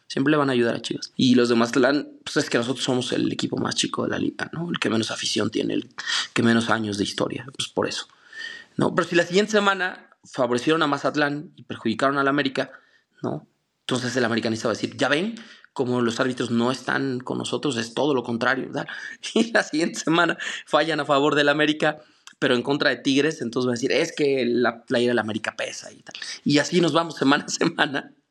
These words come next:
<laughs> Este, y yo lo que veo es que mucho viene derivado de eso, ¿no? De que hoy nuestros árbitros, no, la mayoría, ¿eh? No todos, no tienen un, un gran nivel.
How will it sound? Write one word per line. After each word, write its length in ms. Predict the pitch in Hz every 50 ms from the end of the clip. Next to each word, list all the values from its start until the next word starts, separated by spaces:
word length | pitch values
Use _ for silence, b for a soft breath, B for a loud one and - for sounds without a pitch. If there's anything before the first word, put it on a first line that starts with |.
| - _ _
<laughs> 420 | - - - - - - - -
Este, 540 | - 143 135 - - - - 131 127 104 - B B B B B B B B B B B _ -
y 640 | - 135 131 123 120 120 117 113 110 107 113 117 110
yo 160 | 117 135 165
lo 120 | 214 202
que 100 | 208 170
veo 300 | 151 151 180 208 214 202
es 180 | 180 180 175 -
que 140 | - 196 185
mucho 420 | 160 147 143 160 165 - 233 208
viene 260 | 156 131 139 180 196
derivado 480 | 190 170 - 117 110 120 147 - 101 -
de 140 | - - -
eso, 280 | - - - - -
¿no? 180 | 110 98 - -
De 140 | - 135 -
que 220 | - 117 92 - b b b b b b b b
hoy 300 | - - 131 143 165 185
nuestros 340 | 196 202 196 - 143 131
árbitros, 580 | 143 143 160 175 180 - 180 196 196 196 - b b b b b b b _
no, 680 | - 123 135 135 139 156 175 190 196 196 196 185 - - - - - -
la 380 | - - - - - 156 147 131
mayoría, 500 | 123 120 120 120 120 135 139 123 98 95
¿eh? 40 | 120
No 140 | 156 170 160
todos, 400 | - 123 - - - - - b b b b b b _
no 300 | - 123 123 135 151 147
tienen 380 | - 160 170 185 196 190 170 156
un, 540 | 160 170 175 180 180 180 175 170 160 156 -
un 320 | 160 160 160 165 170 170
gran 200 | 165 - 156 185
nivel. 520 | 214 202 147 147 190 233 214 170 131 107